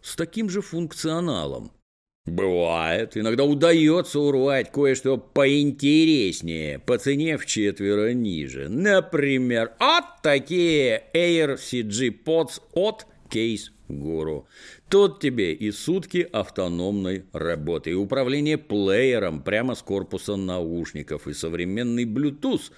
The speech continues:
стандарта пять точка ноль. Контора тюменская, ейный руководитель Вадим Боков третьего дня даже заезжал на разведопрос. Рассказывал,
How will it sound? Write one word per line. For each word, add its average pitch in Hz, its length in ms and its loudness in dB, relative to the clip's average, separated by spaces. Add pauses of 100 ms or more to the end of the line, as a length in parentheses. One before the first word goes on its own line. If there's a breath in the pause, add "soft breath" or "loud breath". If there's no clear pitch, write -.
стандарта 117 640 -4
пять 85 420 -4 (160)
точка 82 600 -6
ноль. 127 360 -4 (640)
Контора 139 420 0
тюменская, 135 800 0
ейный 202 400 2
руководитель 190 680 0
Вадим 107 720 -2
Боков 80 380 -2
третьего 220 460 -2
дня 139 280 -4
даже 117 340 -2
заезжал 90 500 -4
на 104 400 -6
разведопрос. 78 840 -4
Рассказывал, 143 600 -2